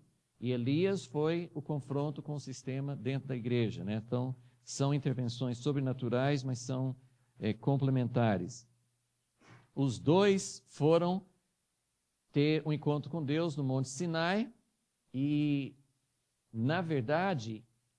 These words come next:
Elias representa um outro êxodo. Moisés foi o êxodo do Egito. Elias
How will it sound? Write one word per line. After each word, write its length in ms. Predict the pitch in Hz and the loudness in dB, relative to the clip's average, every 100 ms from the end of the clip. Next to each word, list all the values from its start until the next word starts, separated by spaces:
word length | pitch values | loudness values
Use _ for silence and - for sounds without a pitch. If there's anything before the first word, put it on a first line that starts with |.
| _ _ | _ _
Elias 580 | 135 120 170 190 131 120 | -2 0 0 0 -2 -4
representa 840 | 147 127 139 107 139 160 165 165 - | -6 -4 -4 -4 -4 -4 -4 -8 -6
um 180 | 139 131 | -4 -2
outro 460 | 156 180 - 180 - | -2 -2 -6 -10 -4
êxodo. 640 | 147 151 120 104 92 87 - _ _ _ _ _ _ _ _ _ _ _ _ _ _ | -2 0 -2 -8 -14 -16 -18 _ _ _ _ _ _ _ _ _ _ _ _ _ _
Moisés 880 | 110 123 117 120 143 185 214 208 - | -2 -2 -2 0 2 4 0 -4 -6
foi 240 | 160 156 | -2 0
o 140 | 135 | 2
êxodo 480 | 147 185 180 180 175 | 2 2 0 -4 -6
do 200 | 139 160 | -2 -2
Egito. 680 | 175 117 120 165 123 104 85 - _ _ _ _ _ _ _ - | -2 -2 0 0 -2 -12 -16 -18 _ _ _ _ _ _ _ -6
Elias 1040 | 123 117 143 214 170 110 - - - - | -2 0 2 4 2 2 -4 -14 -16 -20